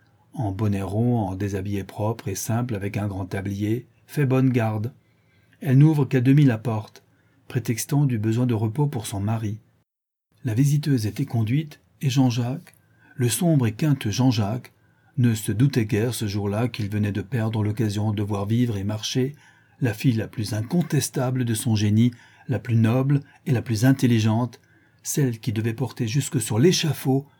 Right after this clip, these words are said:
l'orgueil des sentiments inspirés par ses ouvrages et vérifier jusqu'au bout ce mot suprême par lequel madame Roland caractérisait l'influence de Rousseau sur sa destinée.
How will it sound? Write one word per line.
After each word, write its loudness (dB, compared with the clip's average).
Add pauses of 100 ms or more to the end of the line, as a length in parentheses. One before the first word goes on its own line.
(220)
l'orgueil 0
des -4
sentiments -2
inspirés -4
par -8
ses 0
ouvrages -2 (520)
et 4
vérifier 2
jusqu'au 0
bout 2
ce -2
mot 0
suprême 2 (320)
par -6
lequel -4
madame -2
Roland -2 (380)
caractérisait -2
l'influence -2
de -2
Rousseau -2
sur -4
sa -6
destinée. 2